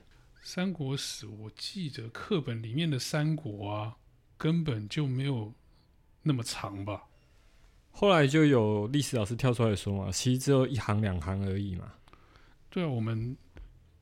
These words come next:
Speaker 1: 心中的这个课本上的三国，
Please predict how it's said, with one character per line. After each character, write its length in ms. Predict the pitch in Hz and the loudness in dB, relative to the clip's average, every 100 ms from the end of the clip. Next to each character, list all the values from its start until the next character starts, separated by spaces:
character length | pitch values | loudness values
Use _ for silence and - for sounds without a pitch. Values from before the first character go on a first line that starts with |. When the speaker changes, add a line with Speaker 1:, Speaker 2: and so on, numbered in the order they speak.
| - | -8
Speaker 1:
心 340 | - - 185 | -2 4 6
中 240 | 180 185 | 6 4
的 160 | 175 139 | 4 4
这 120 | 131 | 4
个 120 | 143 | 2
课 240 | 123 - 175 | 2 2 2
本 160 | 117 | 2
上 160 | 113 151 | 2 2
的 60 | 123 | 0
三 240 | - 143 | -2 -2
国， 320 | 135 101 104 | -2 -2 -6